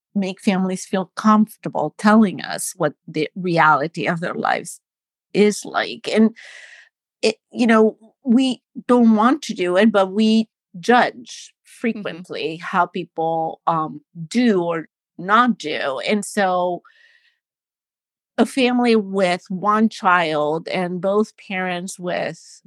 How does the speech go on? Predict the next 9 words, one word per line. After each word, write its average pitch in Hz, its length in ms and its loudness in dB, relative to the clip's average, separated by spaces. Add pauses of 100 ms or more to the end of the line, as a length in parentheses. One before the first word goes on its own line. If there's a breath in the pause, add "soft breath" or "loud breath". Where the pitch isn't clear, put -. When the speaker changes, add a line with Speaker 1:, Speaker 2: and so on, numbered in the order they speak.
Speaker 2:
good 196 280 0
work, 165 540 -4 (480 soft breath)
um, 170 480 2 (300)
who 214 120 0 (100)
have 180 400 4
a 185 80 -4
good 180 240 -8
support 208 420 -2
system, 214 720 -4